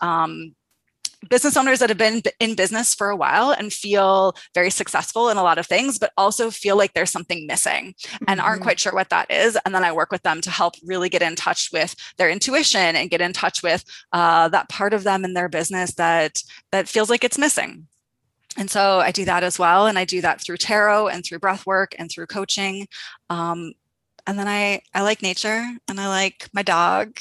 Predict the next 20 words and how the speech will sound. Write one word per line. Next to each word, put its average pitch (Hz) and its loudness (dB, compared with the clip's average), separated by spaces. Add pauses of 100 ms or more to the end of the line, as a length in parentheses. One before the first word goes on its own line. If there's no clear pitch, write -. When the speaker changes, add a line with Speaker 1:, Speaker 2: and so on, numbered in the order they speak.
(100)
Speaker 1:
and 202 -4
I 214 4
like 214 4
so 214 0
many 208 2
other 202 4
things. 196 -2
And 196 -10
so 180 0 (120)
that's - -14
a 208 -12
little - -10
bit - -10
about - -6
me. 160 -4 (320)
Speaker 2:
I 196 -16
love 202 -12
that. - -16 (280)
You 302 4
have, 311 -4